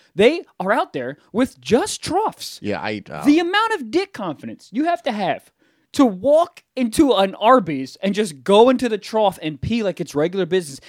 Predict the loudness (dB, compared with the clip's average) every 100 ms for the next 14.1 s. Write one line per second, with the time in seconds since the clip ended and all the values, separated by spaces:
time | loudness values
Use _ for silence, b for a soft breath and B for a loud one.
0 | B -2 -2 -4 -6 -6 -6 0 0 0
1 | -4 -2 -2 -2 -4 -2 0 0 0 -4
2 | -4 -6 -6 _ B B -4 -4 -6 -6
3 | -8 -6 -2 -2 -2 -4 -8 -10 -10 -8
4 | -8 -10 -10 -6 -4 -4 -6 -10 -10 -6
5 | -6 -4 -8 -10 -14 -20 -16 -16 -16 -20
6 | _ _ 2 2 2 0 -2 -2 0 0
7 | 2 0 0 -2 0 0 0 -8 -16 -4
8 | -2 -2 -2 -4 -4 -2 -2 0 -2 4
9 | 4 4 -2 -4 -4 0 -2 -2 -6 -6
10 | -4 -2 -2 -2 -2 -4 -4 -2 -2 -2
11 | -6 -4 -4 -4 -4 -4 -4 -4 -4 -2
12 | -4 -8 -10 -10 -12 -12 -12 -12 -8 -8
13 | -8 -8 -6 -6 -6 -10 -12 -10 -10 -12